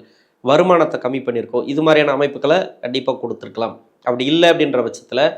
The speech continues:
உடல்நிலை சம்பந்தமா, ஏன்னா ஆறு, ஏழு இல்லையா, உடல்நலம் சம்பந்தமா ப்ராப்ளத்தை கொடுத்துருக்கும், நோய் நொடி பிரச்சனைகள். இப்ப ஜென்ம சனி விடுதலை அப்படின்னாக்கா, உடனடியா இது மாதிரியான பிரச்சனைகள் கிளியர் ஆகும். உணவு பழக்க வழக்கங்கள்ல கொஞ்சம் கவனமா இருங்க. என்னதான் இருந்தாலும், இந்த சூரிய சந்திர தசைகள்ல ஏழரை சனி நடக்கும்போது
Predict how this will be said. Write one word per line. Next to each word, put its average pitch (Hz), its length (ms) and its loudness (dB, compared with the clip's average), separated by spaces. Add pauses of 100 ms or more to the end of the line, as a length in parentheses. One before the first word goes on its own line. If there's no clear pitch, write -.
(360)
உடல்நிலை 165 540 4
சம்பந்தமா, 127 500 -2
ஏன்னா 147 160 -2
ஆறு, 170 460 6
ஏழு 151 240 6
இல்லையா, 139 360 4
உடல்நலம் 147 520 4 (100)
சம்பந்தமா 131 340 0 (200)
ப்ராப்ளத்தை 131 460 0
கொடுத்துருக்கும், 110 520 -8
நோய் 143 180 2
நொடி 147 180 2
பிரச்சனைகள். 107 600 -8 (400)
இப்ப - 140 -10
ஜென்ம 127 280 0
சனி 180 240 0
விடுதலை 156 360 6
அப்படின்னாக்கா, 135 420 0 (100)
உடனடியா 135 460 0 (320)
இது 139 120 -6
மாதிரியான 135 320 2
பிரச்சனைகள் 151 480 0
கிளியர் 127 300 0
ஆகும். 131 340 -2 (380)
உணவு 226 340 8
பழக்க 180 280 6
வழக்கங்கள்ல 147 480 2
கொஞ்சம் 135 200 -2
கவனமா 131 360 2
இருங்க. 120 240 -2
என்னதான் 135 420 4
இருந்தாலும், 165 540 2
இந்த 151 260 2
சூரிய 160 360 -2
சந்திர 143 340 -2
தசைகள்ல 131 560 -2
ஏழரை 147 280 2
சனி 135 220 -6
நடக்கும்போது 120 880 -4